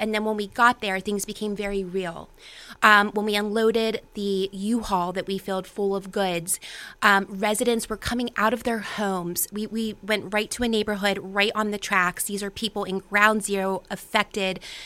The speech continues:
uh, right with the crash. And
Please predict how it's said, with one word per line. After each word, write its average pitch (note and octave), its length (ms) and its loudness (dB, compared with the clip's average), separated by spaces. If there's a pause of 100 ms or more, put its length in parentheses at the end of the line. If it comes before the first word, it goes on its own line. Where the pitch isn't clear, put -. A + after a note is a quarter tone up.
(420)
uh, F#3+ 180 -10
right A3 340 4 (420)
with G3+ 280 -2
the G3 200 2
crash. E3+ 500 2 (500)
And A#3 300 4